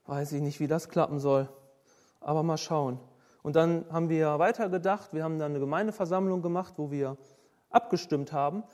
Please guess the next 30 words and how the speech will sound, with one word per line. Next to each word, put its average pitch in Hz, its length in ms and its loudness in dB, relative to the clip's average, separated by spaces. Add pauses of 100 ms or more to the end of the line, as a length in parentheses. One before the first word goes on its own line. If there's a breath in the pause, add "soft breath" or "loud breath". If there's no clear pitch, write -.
(140 loud breath)
Und 180 100 -2
ich 180 100 -4
kann 233 160 2
mich 247 140 -2
noch 214 120 -4
dran 202 220 -2
erinnern, 202 480 -2 (240 loud breath)
Werner, 208 340 0
der, 175 300 0 (140)
ähm, 156 320 -4
ehemalige 156 500 -4
Gemeindeleiter, 190 760 -2
der 156 120 0
hat 143 80 -4
das 139 280 -4 (140)
angeleitet. 196 760 -2 (1200 loud breath)
Und 175 440 -2 (920)
als - 240 -4
wir 202 80 6
da 180 140 4
saßen, 240 540 2 (500)
hat - 160 -6
er 202 320 2
gesagt, 202 360 -2
„Seid 233 180 2
doch 226 120 -8
mal 202 120 -2
einen 196 180 -2
Moment 190 300 -2
still 190 420 -2